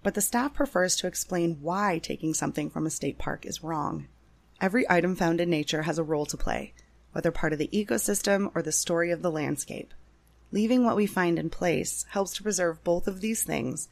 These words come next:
and allows others a sense of discovery as well when finding rocks, plants, or archaeological artifacts. Without the shiny decorated interiors, wandering through Bodie feels more like exploring a deserted world than visiting a traditional indoor museum.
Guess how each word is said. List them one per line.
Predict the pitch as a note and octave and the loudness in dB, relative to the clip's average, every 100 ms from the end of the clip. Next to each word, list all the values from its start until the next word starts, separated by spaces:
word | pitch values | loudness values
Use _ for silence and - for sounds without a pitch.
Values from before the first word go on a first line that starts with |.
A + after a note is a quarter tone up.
| - - - - | -18 -20 -10 -2
and | G3+ | 2
allows | G3+ G3+ - | 2 2 2
others | F#3+ A3 | 2 2
a | A3+ | 0
sense | F#3+ F#3 | -2 -2
of | F#3 | 0
discovery | F#3+ - F3 E3+ | 0 0 0 -2
as | E3 - | -2 2
well | B3 F#3+ F3 - _ _ - | 4 4 0 -6 _ _ -4
when | F#3+ | 2
finding | G3 F#3 G3 | 2 2 2
rocks, | E3+ D#3 - - | 2 2 0 -6
plants, | - D#3 D3 D3+ - - | -6 -4 -2 -2 -4 -4
or | E3+ - | -4 -4
archaeological | D#3 - D3+ D3 C#3+ - - | -6 -4 -4 -4 -4 -4 0
artifacts. | F3 F3 - C#2 - - - - - _ - | 0 0 0 -2 -2 -4 -6 -10 -20 _ -10
Without | G#3 B3 D4 | 2 4 6
the | E4 | 4
shiny | B3+ A#3 A#3 | 6 4 4
decorated | A3 G3 G3 F#3 F3 | 2 2 2 0 0
interiors, | F3+ F3+ D#3 D3 C#3+ D3 - - _ _ - | 0 0 0 -2 -4 -6 -10 -12 _ _ 2
wandering | G3 A#3 C4+ C#4 | 6 6 6 6
through | A#3+ A3 | 4 2
Bodie | F#3 F#3+ F#3+ | 2 0 -2
feels | - F3+ E3+ | 0 0 0
more | F3 | 0
like | F3 F3 | 0 0
exploring | - - F#3 F#3 F#3 | -2 -4 -2 0 0
a | F3+ | 0
deserted | F3+ F3 E3+ D#3 D#3 | 0 2 0 -2 0
world | F3 G3+ D#3 - - | 2 2 0 -2 -6
than | - F#3 F3 | 0 2 4
visiting | E3 E3 E3+ F3 | 4 2 0 0
a | |
traditional | - - D3+ - D#3 | -2 -2 0 0 0
indoor | - D#3+ D#3+ | 0 0 0
museum. | D3+ D3+ G3+ G#3 D3+ | 0 0 0 0 0